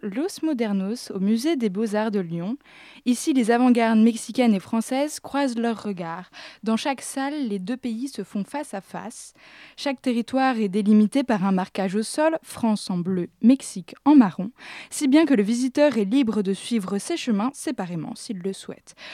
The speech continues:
Donc on y voit évidemment des Diego Rivera et autres Frida Kahlo, mais c'est aussi l'occasion de rencontrer d'autres artistes plus méconnus du grand public en France, et notamment chez les femmes. Leonora Carrington, Maria Blanchard, Tina Modonti, Dorothea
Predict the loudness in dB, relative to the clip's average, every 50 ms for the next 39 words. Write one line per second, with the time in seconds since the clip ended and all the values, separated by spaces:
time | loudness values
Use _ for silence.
0 | -18 -16 -6 2 2 2 4 8 8 8 10 8 6 0 0 -2 -2 -2 0 2
1 | 2 2 0 0 -4 -4 -8 -8 -6 -4 -6 -4 -4 -4 -6 -6 -8 -8 -6 -6
2 | -4 -2 -2 0 0 2 2 4 4 4 4 2 2 0 -2 -2 -6 -8 -6 -6
3 | -6 -6 -8 -10 -12 -8 -8 -8 -6 -4 -4 -2 -2 -2 -2 -2 -4 -10 -20 -18
4 | -4 0 0 0 2 0 -2 -2 -2 -2 0 2 2 2 2 2 0 0 0 0
5 | 0 0 -2 0 0 -2 2 2 0 0 0 -6 -8 -4 -4 -6 -6 -6 -8 -8
6 | -8 -8 _ -14 -14 -14 -16 _ -8 -4 -4 -2 -4 -4 -2 2 4 4 4 4
7 | 2 -2 -2 -2 -2 -2 -2 -4 -6 -6 -6 -8 -10 -12 -14 -14 -14 -16 -8 -4
8 | 0 0 0 0 -2 -6 -16 -18 -20 _ -4 0 0 0 0 -2 -6 -6 -6 -4
9 | -4 -6 -6 -8 _ _ -16 -10 -6 -4 -4 -4 -6 -6 -8 -8 -6 -6 -8 -10
10 | _ -16 -18 -18 -18 -14 -6 0 2 4 6 6 6 6 6 2 -2 -2 -4 -4
11 | -2 0 0 0 0 0 0 0 2 2 4 4 4 4 2 -2 -4 -4 -4 -4
12 | -4 -6 -6 -8 -6 -4 -4 -4 -4 -6 -8 _ -4 2 4 4 4 4 2 0
13 | 0 0 0 2 0 0 -2 -2 _ -14 -14 -14 -14 -14 -20 -16 -12 -2 -2 -2
14 | 0 0 -2 -2 -2 -4 -6 -4 -6 -10